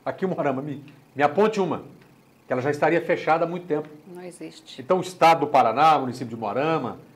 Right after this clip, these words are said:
Speaker 1: o Brasil, Bolsonaro tem na agenda dele a reforma administrativa, que é reformar administrativamente esse país,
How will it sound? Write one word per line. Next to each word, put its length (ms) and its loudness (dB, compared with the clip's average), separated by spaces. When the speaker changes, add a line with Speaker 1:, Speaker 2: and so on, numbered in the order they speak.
Speaker 1:
o 40 -18
Brasil, 640 0
Bolsonaro 520 0
tem 280 2
na 120 2
agenda 340 -2
dele 240 -2
a 40 -2
reforma 300 -2
administrativa, 720 -6
que 80 0
é 60 6
reformar 540 2
administrativamente 640 -6
esse 80 -18
país, 420 -4